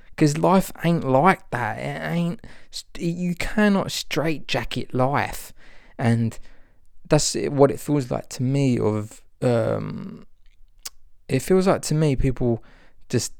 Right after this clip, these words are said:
uh, just need to get more courage to go beyond what they have been told is acceptable here. It's like, <laughs> damn, bruv, like, look at the people that are telling you what's acceptable. And most of these people don't even follow their own rules anyway.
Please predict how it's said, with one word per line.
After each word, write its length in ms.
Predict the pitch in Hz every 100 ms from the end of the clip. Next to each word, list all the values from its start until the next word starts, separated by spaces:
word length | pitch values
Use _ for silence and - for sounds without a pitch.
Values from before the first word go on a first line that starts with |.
| -
uh, 280 | 107 -
just 340 | 160 165 143 -
need 140 | 147
to 80 | 135
get 160 | 135 123
more 160 | 117
courage 540 | - - 135 147 123 -
to 100 | 123
go 220 | 117 113
beyond 760 | 110 110 107 127 131 113 107 - - -
what 480 | - 123 110 107 - - - - - -
they 100 | 110
have 200 | 110 107
been 200 | 117 110
told 680 | - - 123 120 107 107 - - -
is 140 | 110
acceptable 760 | 160 - - 156 - - 117 117
here. 300 | 110 104 92 - -
It's 80 | -
like, 160 | 107 -
<laughs> 40 |
damn, 420 | 175 220 220 190
bruv, 400 | 170 147 110 104
like, 340 | 110 123 - - - - - -
look 120 | 180
at 60 | 208
the 100 | 165
people 300 | 208 196 202
that 140 | 170
are 60 | 147
telling 360 | - 190 202
you 160 | 185 170
what's 160 | 156 -
acceptable. 720 | - - 151 143 123 110 101 - - -
And 120 | 143
most 180 | 175 190
of 40 | 180
these 140 | 170
people 220 | 170 160
don't 140 | 156 165
even 240 | 151 151
follow 440 | - - 165 165
their 140 | 151 151
own 160 | 156
rules 300 | 143 147 147
anyway. 520 | 139 170 127 - -